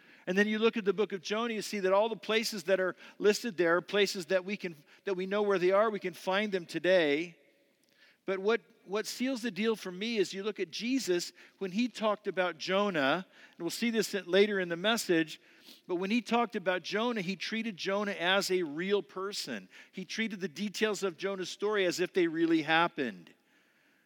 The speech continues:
mentioned him by name. So Jesus himself clearly assumed that the story of Jonah was historical, that Jonah was a real person. And so we're gonna look today at four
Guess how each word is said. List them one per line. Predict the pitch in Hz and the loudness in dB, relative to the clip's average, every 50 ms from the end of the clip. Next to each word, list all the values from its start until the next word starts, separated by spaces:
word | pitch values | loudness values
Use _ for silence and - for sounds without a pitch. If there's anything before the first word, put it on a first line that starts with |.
| _ _ | _ _
mentioned | - 151 165 160 - 185 175 165 | -8 -8 -6 -6 -6 -8 -6 -4
him | 175 170 | -6 -2
by | 147 151 156 151 151 | 2 4 4 4 4
name. | 151 156 160 165 156 139 113 87 78 73 - _ _ _ _ _ _ _ _ _ _ _ _ _ _ _ - | 2 2 0 2 0 0 -4 -6 -10 -16 -20 _ _ _ _ _ _ _ _ _ _ _ _ _ _ _ -14
So | - - 156 143 135 - | -8 -6 -4 -4 -6 -6
Jesus | - - 165 233 262 277 247 208 208 180 - - | -8 -2 2 4 6 6 6 4 2 0 0 -2
himself | 196 175 165 - - 220 226 202 190 - - | -6 -6 -6 -4 0 2 2 2 2 0 -4
clearly | - - 190 196 208 220 226 220 196 | -6 -4 -2 -2 -2 -2 -2 0 0
assumed | 180 - - - - 202 202 196 175 160 156 151 139 - - - - - _ - | 0 0 -2 -4 -6 -4 -4 -4 -6 -8 -10 -12 -14 -16 -18 -20 -20 -16 _ -4
that | 175 160 | -4 -2
the | 139 151 | -2 -4
story | - - - 180 185 185 180 170 | -6 -4 -2 0 2 2 2 2
of | 151 - | 0 0
Jonah | 135 160 160 160 160 147 | -4 -6 -4 -4 -6 -6
was | 139 135 135 - | -4 -4 -6 -6
historical, | - 127 - - - 151 147 143 147 143 - - 120 117 | -8 -12 -12 -10 -4 -2 0 0 0 -2 -4 -6 -6 -6
that | 110 113 117 113 | -4 -4 -6 -6
Jonah | 113 135 131 135 131 127 | -6 -8 -8 -8 -8 -8
was | 123 123 123 117 | -8 -8 -6 -6
a | 131 127 | -6 -6
real | 113 107 120 120 117 107 | -6 -6 -6 -6 -6 -8
person. | - - 117 101 101 98 - - 92 82 80 76 71 _ _ _ _ _ _ _ _ _ _ _ _ - - - - _ _ _ - 127 | -10 -14 -16 -14 -14 -14 -14 -16 -16 -16 -18 -20 -20 _ _ _ _ _ _ _ _ _ _ _ _ -20 -20 -20 -20 _ _ _ -20 -18
And | 131 - | -14 -8
so | - 170 156 147 139 131 120 - _ _ _ _ _ _ _ _ _ _ _ _ _ _ _ _ - | -2 0 0 0 0 -2 -6 -12 _ _ _ _ _ _ _ _ _ _ _ _ _ _ _ _ -20
we're | 156 | -16
gonna | 180 175 147 | -12 -8 -6
look | 139 139 139 | -6 -6 -6
today | - 143 131 127 127 123 | -4 -4 -2 0 0 -2
at | - - | -2 -4
four | - - 156 160 175 180 165 | -8 -8 -6 -4 -4 -6 -6